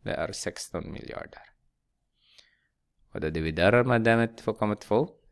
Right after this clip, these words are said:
så ser ni att den blev potensekvation istället. Så har vi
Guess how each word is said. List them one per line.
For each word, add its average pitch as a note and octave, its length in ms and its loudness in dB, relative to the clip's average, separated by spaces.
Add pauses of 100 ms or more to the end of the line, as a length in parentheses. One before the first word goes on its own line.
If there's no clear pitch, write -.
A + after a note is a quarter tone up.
så - 160 -4
ser A2+ 180 6
ni A2 120 2
att F#2+ 120 0
den F2 220 2
blev E2+ 240 2
potensekvation F#2 1080 0
istället. - 480 -10 (1500)
Så - 200 -10
har F#2 100 -2
vi E2+ 340 -4